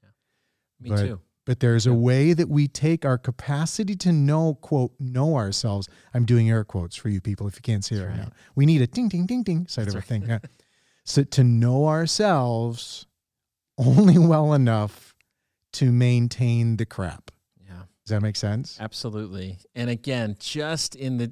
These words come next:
Speaker 1: in, in teaser mode,
Speaker 2: <laughs>
Speaker 1: okay? No spoilers.
Speaker 2: Yeah.
Speaker 1: But that is a distortion of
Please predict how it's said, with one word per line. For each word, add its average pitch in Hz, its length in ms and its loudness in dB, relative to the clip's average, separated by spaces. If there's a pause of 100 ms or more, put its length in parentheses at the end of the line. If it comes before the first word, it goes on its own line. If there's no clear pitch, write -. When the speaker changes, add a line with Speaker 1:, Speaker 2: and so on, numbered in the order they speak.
Speaker 1:
in, 135 380 -6 (140)
in 117 220 -8
teaser 185 540 -4
mode, 123 460 2 (180)
Speaker 2:
<laughs> - 160 -2
Speaker 1:
okay? 127 460 0
No 143 240 -2
spoilers. 143 960 -4
Speaker 2:
Yeah. 110 200 0 (760)
Speaker 1:
But 113 400 -4 (300)
that 120 300 -6 (100)
is 123 680 -8
a 110 140 -10
distortion 98 1200 -12 (540)
of 101 540 -10